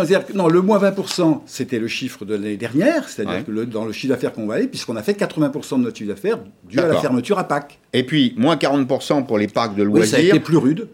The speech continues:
Speaker 2: Alors ça, c'est plus rude, on va en dire un petit mot. Et puis, il y a le levier du chômage partiel. Le chômage partiel pour le domaine skiable, ce sera, euh, deux mille cinq cents personnes en
Speaker 1: Oui.
Speaker 2: ce qui vous, euh, concerne,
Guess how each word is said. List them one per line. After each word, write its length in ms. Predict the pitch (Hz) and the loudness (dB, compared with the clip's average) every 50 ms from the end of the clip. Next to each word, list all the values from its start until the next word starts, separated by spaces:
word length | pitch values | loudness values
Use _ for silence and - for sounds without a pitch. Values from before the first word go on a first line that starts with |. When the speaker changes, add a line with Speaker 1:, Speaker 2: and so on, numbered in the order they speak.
| _ - | _ -2
Speaker 2:
Alors 200 | 107 123 202 - | 0 0 0 2
ça, 140 | - 175 | 0 0
c'est 120 | - - 131 | 0 0 -2
plus 160 | 120 - 143 | -2 0 0
rude, 180 | 131 139 131 107 | 2 2 2 2
on 80 | 98 | 0
va 100 | 98 107 | 2 2
en 100 | 107 113 | 2 2
dire 180 | 117 127 120 113 | 2 2 2 2
un 100 | 117 117 | 2 0
petit 180 | 110 - - 131 | 0 0 -2 0
mot. 220 | 151 190 208 - - | 2 2 2 2 2
Et 100 | 131 123 | 0 -2
puis, 180 | - 165 165 | 0 -2 -2
il 60 | 151 | 0
y 60 | 131 123 | 2 2
a 60 | 117 | 2
le 120 | 120 120 | 2 2
levier 340 | 123 131 131 117 131 139 135 | 2 2 0 0 0 0 0
du 140 | 110 104 104 | 0 -2 -6
chômage 380 | - - 110 101 104 98 - - | -4 -4 -2 -2 -2 -4 -6 -6
partiel. 540 | 104 - - - - 139 147 170 190 190 - - - - - - - | -8 -8 -8 -4 0 2 2 2 2 0 -2 -10 -18 -20 -20 -10 -4
Le 120 | 107 120 | -2 -2
chômage 380 | 123 - 131 120 127 123 123 - | 0 0 0 0 0 0 -2 -2
partiel 480 | 131 123 - - - 139 123 117 104 87 | -4 -4 -4 -2 0 2 2 2 0 -4
pour 320 | - - 180 190 170 156 | -4 0 2 2 4 4
le 100 | 143 123 | 4 2
domaine 320 | 113 123 117 117 110 113 110 | 2 2 2 2 2 0 -2
skiable, 540 | - - - 113 110 110 107 101 90 85 - - - - - - _ | -4 -4 -4 -2 0 2 2 2 2 0 -4 -12 -16 -20 -20 -20 _
ce 200 | - - - 110 | -10 -4 -4 -4
sera, 500 | - - - - 113 110 104 90 - - - | -4 -4 -2 0 2 2 2 2 -2 -4 -2
euh, 280 | 98 95 95 92 92 | -2 0 0 0 -2
deux 240 | 85 87 101 143 151 | -4 -2 0 2 2
mille 200 | 151 165 156 143 | 2 2 0 0
cinq 140 | - 143 123 | -2 -4 -6
cents 160 | - - 120 110 | -4 -6 -6 -4
personnes 540 | - 123 - - - 123 143 180 190 - - - | -4 -6 -4 -2 -2 -2 -2 -2 -4 -8 -14 -10
en 80 | 98 95 | -8 -8
Speaker 1:
Oui. 60 | 104 | -8
Speaker 2:
ce 60 | - | -8
qui 120 | - 110 | -6 -8
vous, 320 | 98 95 107 107 101 98 95 | -6 -4 -2 -2 0 2 4
euh, 280 | 90 90 87 87 87 | 4 4 4 2 0
concerne, 640 | 82 - - 101 95 - - 127 135 151 170 180 180 | -2 -4 -6 -8 -6 -2 0 0 2 2 0 -2 -4